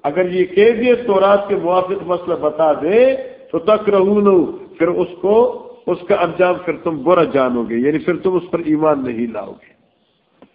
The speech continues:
بات سمجھ گئے ہو؟ انہوں نے کہا تھا کہ پوچھو، اگر تورات کے موافق جواب دے دے تو یہ نبی برحق ہوگا۔ تو دوسرے گروہ نے کہا کہ بھئی یہ مسئلہ نہ پوچھو، اگر یہ جواب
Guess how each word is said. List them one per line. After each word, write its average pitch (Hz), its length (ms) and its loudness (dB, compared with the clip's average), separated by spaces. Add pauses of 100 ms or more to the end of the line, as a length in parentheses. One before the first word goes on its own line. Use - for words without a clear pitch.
(180)
بات 135 220 0
سمجھ 185 300 -4
گئے 190 120 -2
ہو؟ 180 160 -2 (720)
انہوں 156 140 -4
نے 170 80 -2
کہا 185 220 2
تھا 196 160 2
کہ 180 140 0 (100)
پوچھو، 220 380 4 (520)
اگر 175 240 2 (120)
تورات 185 440 4
کے 190 60 -2
موافق 175 440 0 (100)
جواب 160 300 4 (140)
دے 175 180 2
دے 220 180 6 (400)
تو 151 80 0
یہ 185 100 6
نبی 180 340 2
برحق 202 460 2
ہوگا۔ 214 320 4 (460)
تو 151 80 -8
دوسرے 214 360 -2 (120)
گروہ 185 240 2
نے 175 80 0
کہا 160 220 2
کہ 135 140 -6
بھئی 151 160 -2 (120)
یہ 185 80 4
مسئلہ 180 420 2 (100)
نہ 185 160 4 (140)
پوچھو، 214 300 0 (440)
اگر 180 260 2
یہ 233 120 0
جواب 190 420 4